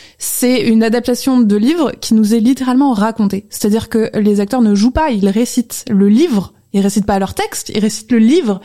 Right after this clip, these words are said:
Et alors, c'est un peu marrant, c'est un, enfin, c'est un peu bien fait des fois dans Henri Sugar, notamment quand, euh, il y a un, il brise le quatrième mur, les personnages à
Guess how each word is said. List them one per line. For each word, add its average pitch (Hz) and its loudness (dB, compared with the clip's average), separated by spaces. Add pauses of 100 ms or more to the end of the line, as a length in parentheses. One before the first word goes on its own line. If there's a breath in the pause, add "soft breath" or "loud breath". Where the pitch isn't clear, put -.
(300 loud breath)
Et 202 2
alors, 214 0
c'est - -4
un 285 0
peu 311 0
marrant, 254 0 (320 soft breath)
c'est - -6
un, 185 -2
enfin, 214 0
c'est - -4
un 233 2
peu 269 0
bien 214 0
fait 254 -2
des 208 0
fois 240 -2
dans 196 -2 (160)
Henri 185 -4
Sugar, 214 -4
notamment 196 -2
quand, 202 -6
euh, 190 -4 (320 loud breath)
il - -2
y 196 0
a 190 0
un, 190 0
il 196 0
brise 208 0
le 190 0
quatrième 196 -2
mur, 220 2
les 190 -2
personnages 196 -2
à 196 -8